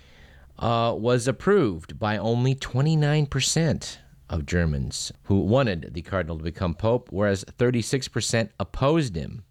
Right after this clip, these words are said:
Commenting on the, uh, the death of Pope Paul the Second, um, Dalip Mukherjee, director of Christian Aid, had said, "We were disappointed that he did not realize the Roman Catholic policy on condoms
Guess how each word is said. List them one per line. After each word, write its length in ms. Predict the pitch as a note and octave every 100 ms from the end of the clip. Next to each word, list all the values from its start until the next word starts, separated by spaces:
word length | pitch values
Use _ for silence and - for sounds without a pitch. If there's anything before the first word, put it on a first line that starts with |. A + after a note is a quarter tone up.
| _ _ _ _ - _ _ _
Commenting 500 | - B2+ C3 B2 A#2
on 220 | A#2 A2+
the, 160 | A2 A2
uh, 60 | G#2
the 160 | G#2
death 260 | F#2 B2+ B2+
of 140 | A#2
Pope 260 | - A#2 G#2
Paul 340 | - A2 G#2
the 120 | F#2 F#2
Second, 640 | - E3 F3 B2 C#3+ - -
um, 540 | G#2 G2+ G2 F#2+ G2+ - - - - -
Dalip 540 | - G#2+ A#2 B2+ B2+ - - _ _ _ A2
Mukherjee, 600 | F#3 D#3+ A2+ F#2 G2+ A#2+
director 500 | G#2+ G#2 G#2+ G#2+ F#2+
of 100 | E2+
Christian 480 | - C3+ - G2+ G2
Aid, 380 | A#2+ C#3+ G#2 G2
had 220 | G#2 F#2
said, 320 | - A2 G#2 - _ _ _ _ - _
"We 80 | C3
were 140 | D3+ D#3+
disappointed 580 | F#3 E3+ - D3+ A#2+
that 140 | A2+ G#2
he 140 | D3
did 220 | B2 E3+
not 240 | F3 F3+ B2
realize 680 | D#3 G#3 C3 G2 F#2 G2 -
the 140 | G2+
Roman 340 | G#2+ C3+ D3+ C#3
Catholic 460 | C3+ C3 B2+ A#2+
policy 460 | - C3 B2 - A2+
on 100 | G#2
condoms 560 | - C3 B2+ A2 F2+